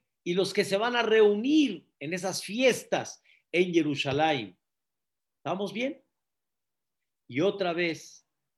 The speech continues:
David Amelech vuelve a hacer un paréntesis. Dios manda, vean qué increíble, la nieve, la nieve blanca.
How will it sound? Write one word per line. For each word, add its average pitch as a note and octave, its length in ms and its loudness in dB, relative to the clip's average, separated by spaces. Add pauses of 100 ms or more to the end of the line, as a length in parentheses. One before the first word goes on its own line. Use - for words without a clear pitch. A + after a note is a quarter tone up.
David C3+ 380 -6
Amelech E3 520 -4
vuelve D#3 340 -2
a C#3 60 -2
hacer D3+ 220 -8
un D3+ 160 -8
paréntesis. C#3+ 920 -8 (540)
Dios D#3+ 480 0
manda, F#3 840 -4 (320)
vean D3+ 320 -4
qué E3 80 -4
increíble, D3+ 800 -6
la C3 200 -8
nieve, D3 640 -8 (1080)
la B2 180 -8
nieve E3+ 440 -2
blanca. D#3 840 -4